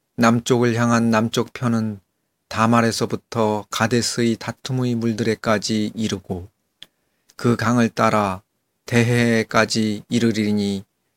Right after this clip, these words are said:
이것이 남쪽을 향한 남쪽 편이니라. 서쪽 편 또한 사람이 하맛 맞은편에 이를 때까지 그 경계에서부터 대해가 되리니 이것이 서쪽 편이니라.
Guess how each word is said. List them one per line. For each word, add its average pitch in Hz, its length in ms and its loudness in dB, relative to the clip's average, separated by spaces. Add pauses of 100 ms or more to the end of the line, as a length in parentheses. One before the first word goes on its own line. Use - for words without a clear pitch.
(140)
이것이 120 420 2
남쪽을 117 540 2
향한 113 540 0
남쪽 110 640 -2
편이니라. 90 760 -10 (1300)
서쪽 - 460 -4
편 120 300 -2
또한 113 440 0 (160)
사람이 117 600 2
하맛 123 540 -6
맞은편에 113 760 0
이를 113 300 -2
때까지 95 680 -6 (840)
그 120 320 2
경계에서부터 113 1160 0 (300)
대해가 120 540 2
되리니 92 580 -8 (500)
이것이 117 560 2
서쪽 - 520 -6 (100)
편이니라. 92 720 -8